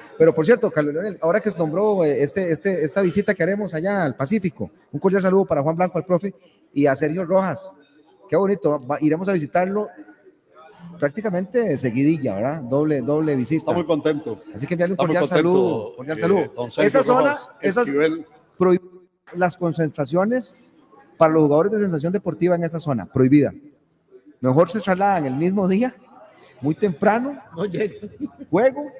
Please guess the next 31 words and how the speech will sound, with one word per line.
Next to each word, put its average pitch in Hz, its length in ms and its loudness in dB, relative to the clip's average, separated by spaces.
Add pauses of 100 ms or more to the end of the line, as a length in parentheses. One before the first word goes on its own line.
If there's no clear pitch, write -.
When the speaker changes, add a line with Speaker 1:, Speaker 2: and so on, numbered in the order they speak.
(120)
Speaker 1:
y 151 140 0
regresan. 131 500 -4 (580)
Nada 143 200 2
de 190 80 0
concentraciones, 196 960 -6 (440)
llegar, 143 340 -2
este, 104 500 -4 (120)
bien 139 160 0
desayunaditos. 151 640 -2
Speaker 2:
No, 208 100 4
después 139 260 -4
del 165 100 -2
juego 180 240 0
los 190 180 -2
esperamos 160 500 -2
allá 135 100 2
en 151 80 -2
el 185 120 -2
rancho, 180 500 -2
a - 100 -20
todos, 175 400 -2
¿verdad? 147 400 0 (520)
Esperamos 139 440 0
a - 20 -20
todos 165 260 0
Speaker 1:
Ah, 165 60 0
Speaker 2:
en 143 60 -2
el 131 80 -2
Speaker 1:
sí, - 60 -4
Speaker 2:
rancho 185 300 -2
Speaker 1:
sí, 123 60 -6